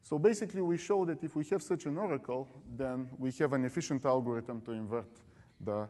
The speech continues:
one, uh, the function F Q. Okay, and as a conclusion, uh, this shows that if we believe that F A P I two is hard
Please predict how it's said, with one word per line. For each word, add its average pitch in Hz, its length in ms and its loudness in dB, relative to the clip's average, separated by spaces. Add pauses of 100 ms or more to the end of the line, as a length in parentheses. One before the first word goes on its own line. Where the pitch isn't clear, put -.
one, 113 260 -2 (100)
uh, 107 300 -4 (100)
the 104 80 -4
function 107 380 -6
F 101 160 -8
Q. - 160 -12 (1300)
Okay, 160 340 4
and 151 220 2 (420)
as 139 180 2
a 147 60 2
conclusion, 151 720 0 (180)
uh, 131 200 -4 (200)
this 143 140 0
shows 165 380 2
that 135 180 2
if 135 160 -2
we 208 100 4
believe 160 440 6
that 120 160 2 (140)
F 151 180 0
A 135 100 2
P 135 240 0
I 131 140 4
two 131 240 -2
is 110 220 -4
hard 180 260 2